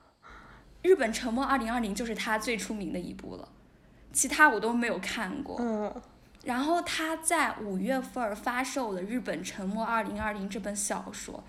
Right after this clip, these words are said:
Speaker 1: 所以说这个番虽然挂着日本沉没的I P的这个名，但其实大部分也就是他的原创。
Speaker 2: 这个编剧又写了一本小说啊？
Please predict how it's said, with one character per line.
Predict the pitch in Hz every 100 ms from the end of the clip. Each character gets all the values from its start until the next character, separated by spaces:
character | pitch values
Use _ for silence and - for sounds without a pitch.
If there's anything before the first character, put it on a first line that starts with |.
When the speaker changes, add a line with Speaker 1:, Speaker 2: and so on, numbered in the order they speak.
| - - - -
Speaker 1:
所 | -
以 | 294 269
说 | 233 - 247
这 | 247 302 269
个 | 220
番 | - 240 233 240
虽 | 262 277
然 | 240 202
挂 | 208 277 240
着 | 196 -
日 | 95 233
本 | - -
沉 | - - 185
没 | 202 233
的 | 196 - - - - - -
I | 208 214
P | 226 - 240
的 | 226
这 | 180 226
个 | 208
名， | 196 190 190 180
但 | 233
其 | 247 - 202
实 | 208
大 | 202 254 202
部 | 208
分 | 196 - -
也 | 170
就 | 208 196
是 | 190 -
他 | - - - - -
的 | - - -
原 | 185 165 160
创。 | - - 196 190 190 - - - - - - - -
Speaker 2:
这 | - 415
个 | 240
编 | 302 320
剧 | 330 320
又 | 370
写 | - 208
了 | 185
一 | 196
本 | 190 196
小 | - 208
说 | - 180 175
啊？ | -